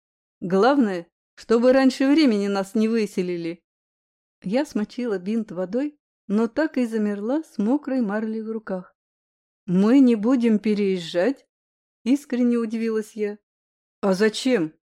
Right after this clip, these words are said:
как ни в чем не бывало, пожал плечами мужик.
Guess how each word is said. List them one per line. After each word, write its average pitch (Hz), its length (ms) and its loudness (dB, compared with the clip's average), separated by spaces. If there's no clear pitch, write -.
как 277 260 -2
ни 202 120 -4
в - 80 -16
чем 226 260 -2
не 180 80 -4
бывало, 233 400 -4
пожал 254 360 -2
плечами 240 480 -4
мужик. 214 440 -4